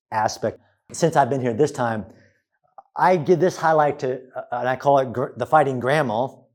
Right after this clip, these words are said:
'cause out here on the hinterlands of Bavaria, as you can see by day ten, the formations are closing in on the east side of Kyiv. And the east side of Kyiv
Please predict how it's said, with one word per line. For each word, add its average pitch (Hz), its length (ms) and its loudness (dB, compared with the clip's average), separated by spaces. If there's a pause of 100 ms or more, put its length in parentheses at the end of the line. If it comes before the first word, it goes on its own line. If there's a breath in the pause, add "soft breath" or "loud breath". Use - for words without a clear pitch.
(680 soft breath)
'cause 135 120 -2
out 185 160 6
here 190 160 4
on 180 120 2
the 151 120 0
hinterlands 175 580 2
of 143 280 -4
Bavaria, 170 480 4
as 156 120 0
you 185 60 0
can 147 160 -4
see 247 320 2
by 160 160 4
day 160 220 4
ten, 190 600 2 (140)
the 151 100 2
formations 190 920 2 (540)
are 131 220 2
closing 208 680 2
in 202 140 4
on 160 140 0
the 160 160 -2 (100)
east - 320 0
side 143 480 0 (440 soft breath)
of 123 220 -2
Kyiv. 151 240 0
And 127 180 -2
the 151 220 -6
east 254 200 -2
side 180 200 4
of 160 120 -2
Kyiv 165 380 -4